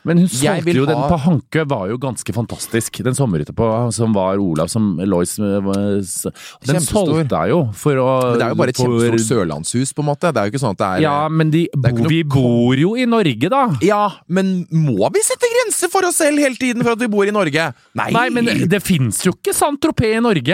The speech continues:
Speaker 1: Altså,
Speaker 2: Det er ikke
Speaker 1: det
Speaker 2: Saint-Tropez. Jeg er Sandringham. Nå må jeg være snill. Sandringham.
Speaker 1: Ja.
Speaker 2: Det var jo det slå-, det slottet som de dro og jakta på
Speaker 1: Ja, men det
Speaker 2: oppe i
Speaker 1: er jo ikke
Speaker 2: Skottland.
Speaker 1: så langt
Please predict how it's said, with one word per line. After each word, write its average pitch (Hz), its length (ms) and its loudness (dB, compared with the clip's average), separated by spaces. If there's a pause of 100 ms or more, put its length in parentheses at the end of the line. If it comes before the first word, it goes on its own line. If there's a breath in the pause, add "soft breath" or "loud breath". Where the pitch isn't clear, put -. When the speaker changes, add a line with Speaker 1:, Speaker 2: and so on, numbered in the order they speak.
(120)
Speaker 1:
Altså, 180 180 0
Speaker 2:
Det 214 100 2
er 180 40 2
ikke 233 80 2
Speaker 1:
det - 80 -2
Speaker 2:
Saint-Tropez. 254 800 0
Jeg 208 120 2
er 233 40 -2
Sandringham. 156 960 0
Nå 185 60 -2
må 208 100 0
jeg 190 60 0
være 180 120 0
snill. 175 140 -2
Sandringham. 156 600 -2
Speaker 1:
Ja. - 260 -16
Speaker 2:
Det 180 260 0
var 151 140 0
jo 170 40 -2
det 165 120 0
slå-, - 320 -2
det 139 180 -2
slottet - 520 -2
som 175 80 -2
de 160 80 2
dro 135 160 0
og 170 80 0
jakta - 380 -4
på 196 220 0
Speaker 1:
Ja, 147 140 2
men 143 140 0
det 143 100 2
Speaker 2:
oppe 120 60 2
i 107 100 0
Speaker 1:
er 110 60 -2
jo 180 80 0
ikke 170 100 0
Speaker 2:
Skottland. 269 300 0
Speaker 1:
så 156 320 2 (240)
langt 147 300 -2